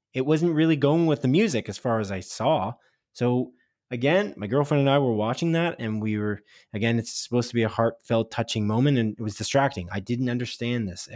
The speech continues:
I don't know. The problem with it ultimately was that at some points it was moving so fast that we couldn't even read the names.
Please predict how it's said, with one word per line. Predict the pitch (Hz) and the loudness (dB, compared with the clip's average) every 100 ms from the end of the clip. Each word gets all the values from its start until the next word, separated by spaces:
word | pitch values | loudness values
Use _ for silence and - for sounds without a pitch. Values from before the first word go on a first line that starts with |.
| - | -10
I | 110 | -4
don't | 120 143 | -2 0
know. | 151 95 _ _ - | 0 -2 _ _ -12
The | 143 | -8
problem | 147 156 151 165 147 | -6 2 2 2 0
with | 139 151 | 0 0
it | 139 | 0
ultimately | 131 135 143 110 143 | -2 -2 -4 -4 -4
was | 131 131 113 | -2 -2 -2
that | 131 131 | -4 -4
at | 127 | -10
some | - 135 131 | -6 -4 -4
points | 139 135 131 | -4 -4 -4
it | - | -6
was | 131 117 | -6 -4
moving | 131 131 | -4 -4
so | - 143 | -4 -4
fast | - 127 139 - | 0 0 0 -4
that | |
we | 139 | -8
couldn't | 127 151 147 | -6 -2 -2
even | 135 131 | 0 -2
read | 117 139 127 | -2 -4 -2
the | |
names. | 127 135 143 - - | -2 -2 -6 -12 -18